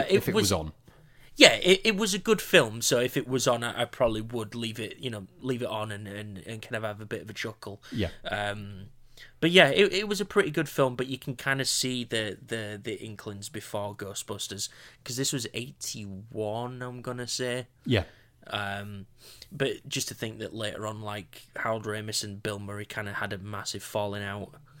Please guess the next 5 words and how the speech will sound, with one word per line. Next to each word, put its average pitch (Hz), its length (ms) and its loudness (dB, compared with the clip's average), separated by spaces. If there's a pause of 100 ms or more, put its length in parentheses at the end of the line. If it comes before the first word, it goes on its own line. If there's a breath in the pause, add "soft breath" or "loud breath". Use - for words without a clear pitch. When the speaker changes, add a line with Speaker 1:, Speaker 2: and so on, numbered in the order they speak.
(600 loud breath)
Speaker 2:
and, 95 600 -6 (200)
uh, 101 100 -4 (120)
apparently 107 500 -4
over 107 200 -4
Ghostbusters. 113 800 0